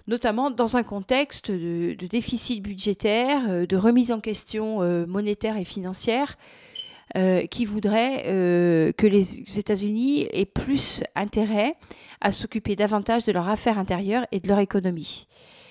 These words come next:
et de faire de la coopération avec l'Amérique du Sud, ça on l'a dit, au lieu de, de, d'y mettre en place des, des dictatures.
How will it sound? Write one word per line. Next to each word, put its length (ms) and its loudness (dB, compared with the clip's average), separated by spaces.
et 80 -6
de 80 0
faire 200 0
de 60 -4
la 80 2
coopération 720 0
avec 340 -4
l'Amérique 320 -4
du 120 -8
Sud, 300 -2
ça 240 -2
on 60 -4
l'a 140 0
dit, 440 -8
au 100 -4
lieu 160 -4
de, 400 -8
de, 200 -4
d'y 280 -6
mettre 220 -2
en 60 0
place 240 0
des, 140 -2
des 220 -6
dictatures. 600 -6